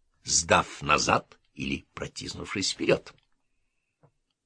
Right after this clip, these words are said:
Имеются в виду случаи, когда котов находят чаще всего на слух, за холодильниками и кухонными шкафами, в закрытых гаражах или, как кота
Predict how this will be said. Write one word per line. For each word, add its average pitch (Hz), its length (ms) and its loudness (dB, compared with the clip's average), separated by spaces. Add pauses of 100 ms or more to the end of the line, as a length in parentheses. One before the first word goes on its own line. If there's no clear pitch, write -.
(140)
Имеются 254 500 2
в 214 40 2
виду 208 240 4
случаи, 196 480 0
когда 170 320 0
котов 170 440 2
находят 151 540 2 (480)
чаще 107 400 2
всего 104 300 0
на 131 100 4
слух, - 400 -2 (400)
за - 180 4
холодильниками 214 1040 8 (400)
и - 120 -2
кухонными 110 520 2
шкафами, 170 640 2 (640)
в 107 100 0
закрытых 175 800 8
гаражах 147 640 10
или, 135 280 12 (320)
как 156 480 8 (180)
кота 143 540 10